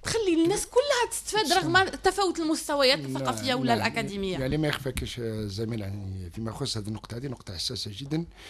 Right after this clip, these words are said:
Speaker 2: يعني، آه، كما هنا قلت لي، قلنا المستوى.
Speaker 1: نعم.
Speaker 2: يعني إن كان فئات، يعني مش كما لي سالاري، مش كما لي نون سالاري.
Speaker 1: Justement.
Speaker 2: لي سالاري يعني نقولوا ش-، إنسان شهر خدام، يعني الأغلبية تاعهم، ما نقولوا، ما نقولوش لما، لا بليبار تاعهم تلقاهم طبقة يعني مثقفة، خدام عند الدول، يعني طبقة مثقفة، عنده يعني، آه،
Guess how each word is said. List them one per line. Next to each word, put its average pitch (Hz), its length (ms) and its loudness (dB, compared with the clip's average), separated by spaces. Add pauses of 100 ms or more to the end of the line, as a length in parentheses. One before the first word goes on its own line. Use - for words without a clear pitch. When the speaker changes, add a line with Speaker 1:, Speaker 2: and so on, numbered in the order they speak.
(200)
Speaker 2:
يعني، 117 600 -2
آه، 98 280 -8
كما 101 240 -8
هنا 139 120 -4
قلت 120 220 -10
لي، 113 280 -4
قلنا 113 340 -2
المستوى. 104 480 -2 (200)
Speaker 1:
نعم. 196 120 -8 (280)
Speaker 2:
يعني 151 300 2
إن 147 200 2
كان 131 220 -2
فئات، - 320 -4
يعني 101 340 -4
مش 131 240 -6
كما 131 140 -2
لي 117 100 0
سالاري، 117 360 0
مش 175 140 -2
كما 135 160 -2
لي 127 60 2
نون 120 120 2
سالاري. 101 340 -2 (200)
Speaker 1:
Justement. 214 200 -4
Speaker 2:
لي 156 60 4
سالاري 160 340 6
يعني 165 160 2
نقولوا 151 220 4
ش-، - 160 0
إنسان 139 380 0
شهر 120 340 -4
خدام، 160 320 -2
يعني 151 140 0
الأغلبية 139 460 4
تاعهم، 92 220 -6
ما 101 60 -4
نقولوا، 120 200 -2
ما 120 120 -4
نقولوش 117 300 -6
لما، 95 160 -8
لا 120 140 -8
بليبار 143 320 -2
تاعهم 170 320 -2 (320)
تلقاهم 143 220 2
طبقة 139 340 0
يعني 156 220 2
مثقفة، 135 400 -2
خدام 107 320 -2
عند 107 80 -2
الدول، 143 220 -2
يعني 156 180 0
طبقة 127 300 -6
مثقفة، 160 300 -2
عنده 156 280 2
يعني، 139 420 2
آه، 120 260 4